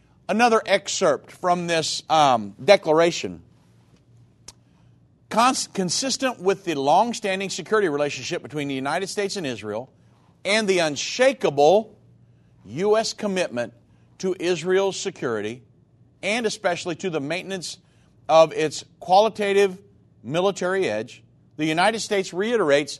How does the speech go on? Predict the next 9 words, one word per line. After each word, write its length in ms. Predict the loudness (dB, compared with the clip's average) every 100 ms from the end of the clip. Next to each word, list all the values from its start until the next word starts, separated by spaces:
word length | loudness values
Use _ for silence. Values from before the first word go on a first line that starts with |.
| _ _ _
its 200 | -6 -4
steadfast 760 | -8 -2 -2 -2 -2 -4 -4
commitment 460 | -6 -6 -6 -8 -12 _ _ _ _ _ _ _ _ _ -4
to 160 | -4 -2
preserve 840 | -4 -4 0 2 4 2 0 -2
and 180 | -8 -8
strengthen 640 | -8 -8 -6 -6 -6 -6 -6
Israel's 600 | 0 2 2 0 0 0
capability 800 | -4 -4 -2 0 0 -2 -6